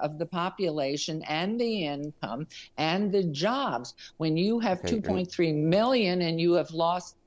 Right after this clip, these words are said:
Speaker 1: and every one of those hundred and fifty, oh my gosh, it could be your own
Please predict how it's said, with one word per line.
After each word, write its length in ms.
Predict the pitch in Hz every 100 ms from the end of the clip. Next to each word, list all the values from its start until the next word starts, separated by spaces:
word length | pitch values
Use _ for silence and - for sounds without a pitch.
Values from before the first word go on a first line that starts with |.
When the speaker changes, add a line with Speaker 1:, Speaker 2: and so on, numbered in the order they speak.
| _
Speaker 1:
and 160 | 160 170
every 340 | 214 233 240
one 240 | 202 196 185
of 140 | 165
those 240 | 160 156
hundred 380 | - 165 156 143
and 120 | 143
fifty, 540 | - 156 147 - 139 -
oh 160 | 156
my 220 | 147 135 123
gosh, 420 | 131 120 131 -
it 100 | 131 -
could 160 | 165
be 120 | 156
your 320 | 156 147 147 127
own 260 | 160 160